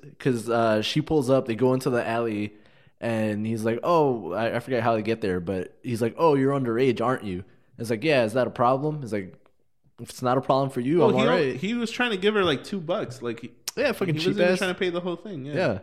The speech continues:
Speaker 2: Yeah. No, fuck that guy.
Speaker 1: Leave him in the trunk.
Speaker 2: Yeah.
Speaker 1: But, uh,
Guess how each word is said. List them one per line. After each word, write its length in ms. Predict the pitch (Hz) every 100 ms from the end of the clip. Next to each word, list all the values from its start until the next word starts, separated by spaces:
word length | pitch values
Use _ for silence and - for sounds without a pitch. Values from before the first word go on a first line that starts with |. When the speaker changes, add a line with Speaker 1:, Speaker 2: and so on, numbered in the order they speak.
| -
Speaker 2:
Yeah. 180 | - 165 95
No, 160 | 113
fuck 240 | - 254 -
that 140 | 110
guy. 240 | 107 107 - - -
Speaker 1:
Leave 160 | 143 190
him 100 | 180
in 60 |
the 60 | 175
trunk. 260 | 170 104 - -
Speaker 2:
Yeah. 220 | 190 139 - _ _ _ _
Speaker 1:
But, 300 | 135 120 - -
uh, 520 | 131 117 107 90